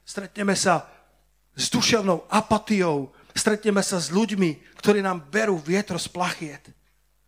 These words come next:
A niekedy sa zdá, že Boh mešká so svojimi odpoveďami, ale ty sa nenechaj odradiť okolnostiami. Na záver, toto počúvajte, toto si zapíšte, toto si pamätajte na veky. Toto, ak sa dá, daj mi na obrazovku.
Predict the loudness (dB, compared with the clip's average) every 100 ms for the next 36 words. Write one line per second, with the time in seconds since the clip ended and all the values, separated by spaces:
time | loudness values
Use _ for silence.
0 | _ -6 -6 -4 -6 -6 0 0 0 -4
1 | -14 _ -6 -4 0 2 0 -4 -20 _
2 | _ _ _ _ -4 0 0 0 -2 -6
3 | -6 -12 _ -6 -4 -2 -2 -2 -6 -6
4 | -4 -4 -4 -8 -14 -20 -14 -6 -6 -4
5 | -4 -4 -2 0 0 0 -2 -6 -2 -2
6 | 0 -2 -4 -10 -10 -6 -6 -6 -10 -12
7 | -18 -20 _ _ _ _ _ -20 -20 _
8 | -4 -4 -2 -2 -2 -6 -10 _ -12 -10
9 | -2 0 0 0 0 -2 -4 -4 -2 0
10 | -2 -2 -6 -4 -4 -4 -2 0 2 2
11 | -2 -4 -2 -4 -6 -14 -20 _ _ _
12 | _ _ -6 0 0 2 2 4 2 2
13 | 2 2 2 0 0 0 -2 -6